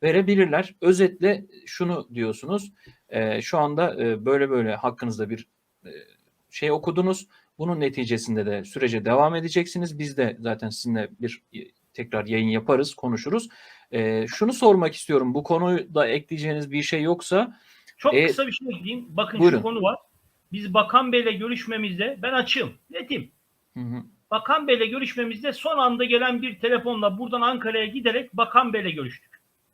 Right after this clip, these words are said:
Speaker 2: Onu da yanımıza bir iki arkadaş aldık. Çıkışta
Speaker 1: Hı hı.
Speaker 2: ben Mustafa Başkanıma bilgi verdim.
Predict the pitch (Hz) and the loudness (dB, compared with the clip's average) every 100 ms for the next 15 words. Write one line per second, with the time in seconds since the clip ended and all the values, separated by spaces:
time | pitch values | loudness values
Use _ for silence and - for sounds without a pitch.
0 | _ _ _ - 262 262 220 233 247 254 | _ _ _ -4 0 4 4 2 0 0
1 | 247 240 247 233 226 220 190 165 110 - | 0 -2 0 0 0 -2 0 0 -2 -12
2 | _ _ _ _ _ _ _ _ _ - | _ _ _ _ _ _ _ _ _ -14
3 | 180 269 240 285 277 277 254 254 - 247 | -6 -4 2 4 4 4 0 -6 -4 2
4 | 269 240 220 - 247 247 233 226 190 175 | 4 6 4 2 0 2 0 0 -2 2
5 | 151 180 254 | 2 2 -10